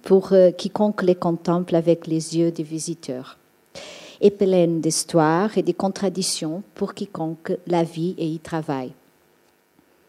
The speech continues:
Sa lecture évoque la force transformatrice de l'égénie des générations de vignerons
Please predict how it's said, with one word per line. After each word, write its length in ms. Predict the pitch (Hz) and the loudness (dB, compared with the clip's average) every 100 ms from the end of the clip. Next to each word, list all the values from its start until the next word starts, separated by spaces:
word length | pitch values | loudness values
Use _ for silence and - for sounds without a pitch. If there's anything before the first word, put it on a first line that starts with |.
| _ - - - - - | _ -20 -20 -20 -20 -4
Sa 180 | - | 4
lecture 440 | 226 233 - 277 262 | 4 4 0 0 2
évoque 360 | 214 214 214 | 4 4 4
la 120 | 202 196 | 2 0
force 480 | - 185 - - - | 0 -2 -4 -8 -8
transformatrice 1120 | 220 220 220 190 185 180 - 185 208 - - | -6 -4 -2 -2 -2 -6 -10 -10 -8 -10 -8
de 60 | 175 | -6
l'égénie 500 | 175 175 175 170 180 | -4 -2 -2 -2 -4
des 140 | 160 | -6
générations 680 | 151 175 180 170 170 - 165 | -4 -6 -6 -8 -10 -8 -8
de 120 | 160 | -8
vignerons 580 | 151 185 196 190 165 175 | -8 -8 -6 -6 -6 -8